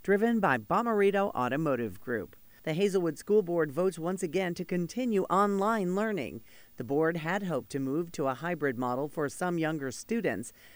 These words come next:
but the covid nineteen case rate remains high in the district. Cases rose more than eighteen percent in September. The Hazelwood Board reaffirmed its decision not to have students participate in athletics.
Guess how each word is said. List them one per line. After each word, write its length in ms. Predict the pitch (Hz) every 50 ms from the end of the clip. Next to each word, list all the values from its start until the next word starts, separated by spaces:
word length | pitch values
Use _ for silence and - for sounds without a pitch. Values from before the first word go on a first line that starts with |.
| - - -
but 120 | 175 -
the 80 | 190 165
covid 340 | - 214 240 220 262 208
nineteen 500 | 208 220 208 202 196 190 - 202 196 196
case 300 | 190 - 170 139 131 -
rate 240 | 143 147 147 151 -
remains 400 | - 156 156 165 170 180 180 170
high 480 | 165 - 208 208 190 147 123 123 127 -
in 120 | - 151 160
the 100 | 180 175
district. 560 | 160 151 123 - - 131 117 - - - - - - - - - - -
Cases 380 | - - - - 143 123 107 107
rose 440 | 120 135 139 143 151 180 196 175 165
more 260 | 160 156 170 202 214
than 200 | 165 147 139 - -
eighteen 500 | 160 175 185 - - - 233 240 226 202
percent 520 | - 139 196 - - 202 185 147 120 117
in 180 | - - 135 127
September. 640 | - 143 117 - - 180 185 165 131 104 92 104 - - - - - - - -
The 80 | -
Hazelwood 480 | 127 147 156 147 151 147 139 135 117 113
Board 320 | 139 151 160 175 185 180
reaffirmed 640 | 160 147 170 208 220 202 - - 196 190 196 196 180
its 180 | 185 190 - -
decision 640 | - 226 208 - - 214 165 117 123 117 113 107 - - - - -
not 220 | 131 131 135 160 160
to 100 | 190 180
have 160 | 175 170 151
students 480 | - - - 175 160 160 170 170 165 -
participate 720 | - 190 - - 160 123 147 139 - 143 143 147 - -
in 160 | 151 151 160
athletics. 680 | 160 170 - - 180 190 190 165 113 - - - -